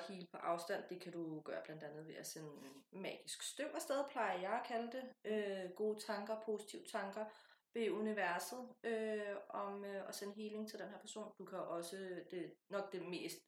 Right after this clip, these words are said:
powerful, du gør, det er, at du kan bede, nu siger jeg et random navn, du kan bede Karen Maries, øh, guider, øh, øh, være til stede hos Karen Marie og, og sende god og behagelig og kærlig healing, og du kan bede dine egne guider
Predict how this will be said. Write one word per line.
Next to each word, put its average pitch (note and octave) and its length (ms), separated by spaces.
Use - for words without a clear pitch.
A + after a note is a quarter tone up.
powerful, B3+ 380
du A3+ 140
gør, G3 280
det G3 100
er, E3+ 60
at D#3+ 100
du D3 40
kan E3+ 200
bede, F3 260
nu G#3+ 100
siger F3+ 240
jeg D3+ 80
et D3+ 160
random D#3+ 200
navn, G3+ 260
du A3 60
kan F#3+ 140
bede F3 180
Karen D#3+ 260
Maries, G3 480
øh, E3+ 320
guider, F3+ 420
øh, G3 760
øh, F#3+ 260
være F3+ 180
til F#3+ 100
stede G#3+ 380
hos A#3 180
Karen A3+ 240
Marie A3+ 440
og, F#3 420
og F3+ 500
sende F3+ 560
god - 320
og F3 680
behagelig G3 540
og F3 220
kærlig G3 360
healing, A3+ 420
og - 80
du F3+ 60
kan F3+ 120
bede - 180
dine - 180
egne D#3+ 380
guider A3 360